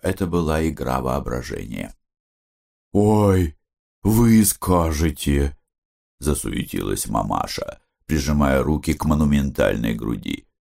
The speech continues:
«Позволим! Мы! Да что ж вы спрашиваете? Вы же здесь хозяин!» «Ну, это еще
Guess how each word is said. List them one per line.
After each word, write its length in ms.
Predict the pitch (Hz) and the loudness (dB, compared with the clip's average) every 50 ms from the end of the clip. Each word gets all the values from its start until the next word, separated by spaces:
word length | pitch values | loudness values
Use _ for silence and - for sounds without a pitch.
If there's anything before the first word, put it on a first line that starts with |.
| _ _ _ _ _ _ _ | _ _ _ _ _ _ _
«Позволим! 1000 | - 127 131 123 113 131 127 123 120 107 92 85 80 76 78 82 82 - 80 76 - _ _ _ _ _ - | 0 2 4 4 4 4 6 6 6 6 6 4 4 2 2 0 0 0 -4 -6 -10 _ _ _ _ _ 2
Мы! 500 | 190 202 226 226 226 220 170 123 104 - _ _ _ _ _ _ _ _ _ _ _ _ - | 4 6 8 8 8 6 6 4 -2 -6 _ _ _ _ _ _ _ _ _ _ _ _ -2
Да 180 | 120 131 131 | 2 2 2
что 280 | 123 - - 147 143 135 | 2 2 2 2 4 4
ж 60 | 131 | 4
вы 140 | 135 139 131 | 4 2 2
спрашиваете? 1160 | - - - 120 117 110 98 87 - - 78 71 67 71 65 60 69 - - - - - - _ _ _ - | 0 -2 -2 -2 0 2 0 0 0 -2 -2 -2 0 -2 -2 -4 -6 -8 -10 -12 -12 -12 -14 _ _ _ -4
Вы 400 | 139 139 156 190 190 185 180 165 | 0 2 4 6 6 6 6 6
же 200 | 139 120 123 117 | 6 6 6 4
здесь 420 | 107 95 85 90 104 98 87 - | 4 2 2 4 4 4 4 2
хозяин!» 840 | - - 92 95 90 78 82 80 71 64 62 64 - - - 67 - _ _ _ _ _ _ _ _ _ _ _ _ _ _ _ _ _ _ | -2 -2 0 0 0 0 0 0 0 -2 -2 -6 -8 -10 -12 -14 -18 _ _ _ _ _ _ _ _ _ _ _ _ _ _ _ _ _ _
«Ну, 1000 | - 65 67 69 65 64 62 57 53 52 50 50 50 50 50 50 50 50 50 50 50 | -4 -2 -2 0 -2 -2 -4 -6 -8 -10 -10 -10 -10 -12 -14 -14 -16 -18 -18 -16 -14
это 280 | 50 50 50 50 50 | -14 -14 -12 -10 -10
еще 640 | 50 50 - - - - 50 50 50 50 50 - | -8 -8 -10 -12 -14 -12 -10 -10 -10 -10 -12 -14